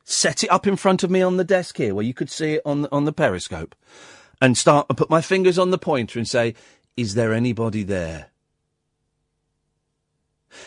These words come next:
If one of you made a complaint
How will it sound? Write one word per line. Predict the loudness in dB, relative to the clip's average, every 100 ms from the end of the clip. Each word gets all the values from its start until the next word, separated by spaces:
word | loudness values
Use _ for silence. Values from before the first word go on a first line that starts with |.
| -20 _ _ _ _ _ _ _ _ 2
If | 2 6
one | 6 6
of | 4
you | 4
made | 4 6 4
a |
complaint | 4 0 4 4 4 0 -8 -14